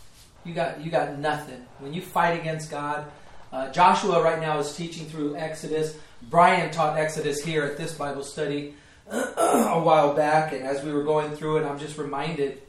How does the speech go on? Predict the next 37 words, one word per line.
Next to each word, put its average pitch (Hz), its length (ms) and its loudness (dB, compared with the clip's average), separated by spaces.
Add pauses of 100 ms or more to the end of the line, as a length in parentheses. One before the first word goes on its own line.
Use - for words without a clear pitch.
(500)
uh, 131 200 -10
Pharaoh 151 840 2
and 127 140 -12
his 143 220 -6
just 139 360 -8 (140)
fighting 170 320 -4
God. - 320 -6 (720)
You 139 120 -12
know, 151 120 -6 (180)
when 139 160 -10
God 170 340 4
is 165 160 -4
saying, 175 260 -2
"Let 156 160 -2
my 160 120 -4
people 151 300 -8
go 151 360 -6
to 131 60 -4
go 139 260 -6
worship 143 600 -6 (280)
me 160 120 -4
in 143 60 -4
the 139 80 -2
wilderness," 151 560 -2
and 123 80 -12
he 151 140 -10
just - 200 -12
fights 156 420 -2
and - 100 -14
resists 160 540 -8
and, 120 180 -16 (420)
and 135 120 -16
just 135 180 -6
hold 156 480 -2 (320)
back, 160 320 0
like, - 160 -8
no, 156 460 0